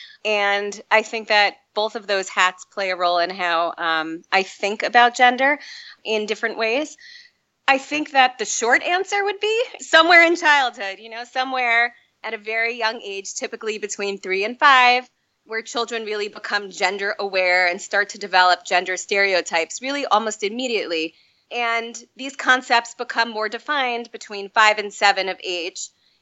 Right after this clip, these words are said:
And they seem to have more of a lasting impact on your identity and on girls, um, and young women's self-esteem by adolescence. So that's the short answer.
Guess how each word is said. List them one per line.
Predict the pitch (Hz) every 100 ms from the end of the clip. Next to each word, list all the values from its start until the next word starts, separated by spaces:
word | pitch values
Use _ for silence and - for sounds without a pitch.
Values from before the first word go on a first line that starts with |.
| _ _ -
And | 214 214
they | 226
seem | 240 339
to | 339
have | 339 269 247
more | 226 233
of | 208
a |
lasting | 190 180 208 - 370
impact | - 381 381 359 370 - - -
on | 254 254
your | 247
identity | 233 226 240 254 247 247 247 -
and | 202 208
on | 202 214 - - _
girls, | 220 220 220 233 226 - _
um, | 196 190
and | 185
young | 202 208
women's | 214 202 202
self-esteem | - 190 202 - 208
by | 214 180
adolescence. | - 185 170 156 - 113 175 - - _ _
So | - 311
that's | 453 - -
the | 370
short | - - 302 -
answer. | 190 170 - 110